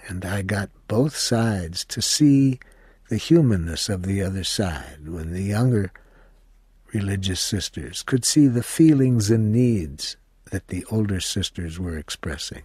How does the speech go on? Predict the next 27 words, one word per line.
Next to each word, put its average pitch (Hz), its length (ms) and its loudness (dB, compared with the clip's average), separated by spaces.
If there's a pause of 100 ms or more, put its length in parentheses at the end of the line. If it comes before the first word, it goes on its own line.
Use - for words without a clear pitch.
and 92 180 -8
when 98 200 -2
the 95 220 -4
older 104 300 0
sisters - 600 -2
could 98 240 -4
see 110 280 0
the 98 140 -2
feelings 113 680 2
and 101 220 0
needs 90 540 0
being 98 340 -2
expressed 90 640 -6 (160)
by 87 180 -4
the 82 120 -6
younger 107 340 -2
sisters, - 640 -12 (1160)
this 101 180 -4
conflict, 113 680 -4
which 92 180 -6
seemed 113 480 0
unresolvable, 110 1040 -2 (1500)
was 104 280 0
resolved. 98 800 -4 (2250)
A - 80 -8
woman 104 500 2
that - 280 -10